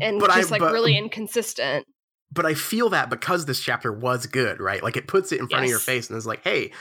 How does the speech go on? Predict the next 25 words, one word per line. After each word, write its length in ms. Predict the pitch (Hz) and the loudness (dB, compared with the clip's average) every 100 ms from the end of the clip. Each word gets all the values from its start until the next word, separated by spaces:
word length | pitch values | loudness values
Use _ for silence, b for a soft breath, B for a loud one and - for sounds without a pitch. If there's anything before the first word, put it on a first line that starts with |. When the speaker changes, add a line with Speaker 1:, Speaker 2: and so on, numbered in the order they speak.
| B B B | B B B
Speaker 2:
like, 240 | 127 117 - - _ _ | -2 -2 -6 -18 _ _
like, 240 | 117 104 | -2 0
remember 560 | 123 123 127 147 147 147 | 0 0 0 2 2 2
when 400 | 135 123 123 120 | 2 0 0 0
these 200 | 123 123 | -2 -2
characters 580 | - 127 135 139 135 127 | 0 0 0 2 2 2
were, 460 | 123 113 110 107 - - | 0 2 2 0 -6 -12
like, 280 | 113 104 - - _ _ _ _ _ _ _ _ _ 135 | -4 -4 -6 -14 _ _ _ _ _ _ _ _ _ -2
compassionate 760 | 165 143 127 123 180 160 190 - | -2 0 -2 -2 0 0 0 -4
and, 120 | 107 110 | -6 -2
like, 240 | 95 - - | -2 -4 -14
cared 380 | - 110 135 151 | -4 0 2 0
about 240 | 151 147 | 0 0
each 200 | 147 151 | 0 -2
other 360 | 143 151 156 151 | -2 0 2 2
and 300 | 120 110 107 _ b b _ - | 0 -2 -4 _ b b _ -8
had 260 | 120 127 127 | -4 -2 -2
motivations?" 960 | 117 117 101 117 - 147 151 156 - - | -2 0 0 0 2 2 2 0 -4 -4
<laughs> 60 | 208 | -2
You 380 | - 147 147 | 0 0 0
know, 260 | 139 147 143 | 0 0 0
like, 260 | 120 110 - B B B B B B | 0 -2 -8 B B B B B B
Speaker 1:
Yeah, 200 | 214 214 | 0 0
Speaker 2:
uh, 80 | 95 | 0
Speaker 1:
definitely. 680 | 104 117 117 139 143 185 | 0 0 0 -2 -2 -4